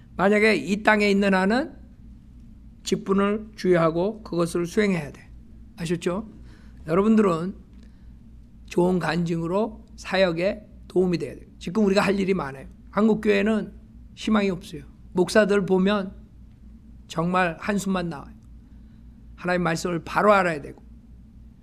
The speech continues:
하실 깨끗해야 되고 이런 사람들이 찾기가 힘들어요. 우리가 해야 될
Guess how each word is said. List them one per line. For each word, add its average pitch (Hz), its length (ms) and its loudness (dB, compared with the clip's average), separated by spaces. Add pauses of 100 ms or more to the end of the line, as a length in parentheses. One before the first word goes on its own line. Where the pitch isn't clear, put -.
(180)
하실 175 440 0
깨끗해야 185 500 0
되고 139 200 -12
이런 185 200 -2
사람들이 175 560 -2 (200)
찾기가 170 420 -10 (460)
힘들어요. - 640 -2 (3250)
우리가 165 280 2
해야 175 220 4
될 170 120 2